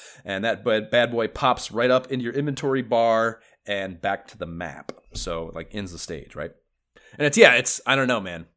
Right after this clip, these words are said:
It's, it's awesome that you can do this before you, I mean, you know, you're, you're never gonna know that if you haven't already played the game, so I guess this isn't really applicable, but it's, it's awesome to me that that's the first item you can get in the game, basically. You know, your first true inventory item is a whistle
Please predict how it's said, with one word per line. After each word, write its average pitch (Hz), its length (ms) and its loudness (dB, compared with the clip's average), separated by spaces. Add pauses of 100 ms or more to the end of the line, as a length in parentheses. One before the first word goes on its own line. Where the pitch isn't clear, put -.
(260)
It's, 147 220 2
it's 175 180 0
awesome 202 400 8
that 147 140 2
you 143 80 -4
can 131 140 -2
do 143 180 2
this 139 180 0
before 143 380 0
you, 123 240 0 (500)
I 127 60 -8
mean, 160 100 -4
you 233 160 -4
know, 127 120 2
you're, 143 220 -2
you're 190 120 4
never 185 160 8
gonna 135 160 2
know 120 260 0
that 104 220 0
if 95 80 -8
you 101 60 -2
haven't 92 120 -6
already 85 140 -10
played 92 140 -8
the 87 40 -12
game, 87 200 -10
so 98 100 -10
I - 20 -10
guess 104 180 -4
this 92 140 -12
isn't 87 180 -14
really 87 200 -8
applicable, 82 400 -12
but 101 120 -4
it's, 104 120 -8
it's 135 180 -4
awesome 180 320 6
to 151 60 -2
me 131 420 -2 (300)
that 120 80 -14
that's 156 180 8
the 135 100 -2
first 139 280 0
item 120 240 -2
you 107 80 -6
can 101 160 -14
get 101 200 -12
in 82 140 -18
the 82 60 -16
game, 67 340 -18 (440)
basically. - 520 -16 (300)
You 98 100 -12
know, 95 60 -10
your 95 140 -8
first 120 260 -8
true 110 200 -6
inventory 85 440 -12
item 76 280 -14
is 95 200 -14
a 82 80 -14
whistle - 400 -16